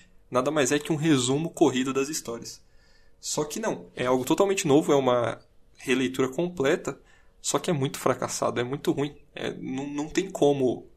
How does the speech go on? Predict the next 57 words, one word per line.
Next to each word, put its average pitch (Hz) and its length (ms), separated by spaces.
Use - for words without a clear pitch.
achar 120 300
ponto 139 320
positivo 143 480
ali. 117 280
O, 117 280
o 123 60
Thiago 120 180
até 127 140
tinha 147 140
comentado, 131 680
e 131 80
eu 123 60
lembro 135 220
que 139 100
enquanto 170 240
a - 40
gente 160 140
tava 139 140
assistindo 127 320
o 113 40
filme, 147 280
a 113 40
gente 123 220
comentou 139 380
da 135 80
trilha 139 240
sonora. 120 480
A 110 100
trilha 170 200
sonora 151 300
é - 20
algo 139 200
bom. 117 280
E, 131 220
e - 40
só 127 320
isso. - 500
Porque 123 300
a 117 40
trilha 127 160
sonora 123 300
não 160 180
conversa 127 680
em 120 40
nenhum 131 200
momento 165 340
com - 80
a 190 60
trama. 117 380
Ela 113 220
só 120 220
tá 131 240
lá 139 320
como 156 260
plano 143 260
de 156 60
fundo. 123 420